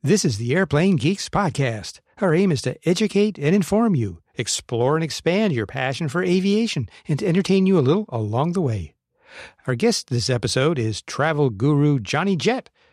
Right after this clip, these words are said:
and we talk about the mess that is air travel these days, including long lines at the airport, flight delays and cancellations, and higher fares.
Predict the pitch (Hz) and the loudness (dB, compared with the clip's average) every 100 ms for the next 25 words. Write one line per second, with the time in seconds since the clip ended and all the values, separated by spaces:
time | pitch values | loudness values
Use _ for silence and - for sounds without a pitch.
0 | _ 127 143 127 156 151 131 139 143 113 | _ 0 0 2 0 0 0 -2 -2 -6
1 | 98 98 131 165 - - 113 123 110 127 | -4 -2 -2 0 -2 -2 0 0 0 0
2 | 156 - 123 107 110 113 98 117 117 170 | 0 0 0 0 -2 -4 -2 -2 -2 -4
3 | - 98 131 123 113 98 - - 117 107 | -8 -2 0 2 0 -6 -14 -6 -2 0
4 | 113 110 117 117 113 107 107 110 143 135 | 0 0 0 0 -2 -2 -2 0 0 2
5 | 139 135 131 - - 147 143 139 135 131 | 2 0 -2 -10 -4 -2 0 0 2 0
6 | 110 110 123 117 113 127 160 156 165 151 | 0 -2 -2 -4 -2 0 0 0 -2 -2
7 | - _ 190 135 160 170 - 196 175 95 | -6 _ 0 2 2 0 0 0 0 -4